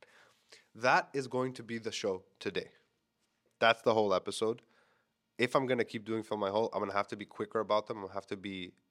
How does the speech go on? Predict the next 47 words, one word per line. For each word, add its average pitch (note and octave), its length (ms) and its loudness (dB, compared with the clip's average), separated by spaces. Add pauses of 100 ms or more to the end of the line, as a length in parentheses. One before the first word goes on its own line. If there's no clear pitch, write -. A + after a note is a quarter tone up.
a - 40 -10
little A2 120 -2
snappier G#2+ 520 0
on G2+ 120 0
my F2+ 120 -4
feet. - 360 -8
Also, A#2 340 4
I A2 60 6
just G#2+ 180 -4
realized G2+ 520 0
as F2+ 120 -6
I F2+ 80 -8
sit - 220 -12
here G2 120 -10
talking G2 320 0
to G#2 60 -2
you, G#2+ 160 -4 (580)
I - 80 -6
completely B2 300 -4
forgot A2+ 240 2
to - 60 -20
plug G#2 180 0
in G#2 120 -2
the F#2+ 60 0
power G2 300 4
into F#2+ 160 -6
the F#2 80 -4
camera. G2+ 380 0 (380)
So - 100 -16
the F#2+ 80 -10
battery's G2+ 300 4
about F#2 220 -4
to - 80 -20
die, F2 220 0 (600)
and F#2+ 100 -2
I G2 40 2
will G2 140 -2
lose G2 200 -8
this F2 160 -10
recording. - 380 -8 (200)
And - 80 -4
then E3+ 80 0
there G#3+ 60 -2
will A3 80 0
be G#3 100 -2
no G3+ 120 2
show, - 260 -10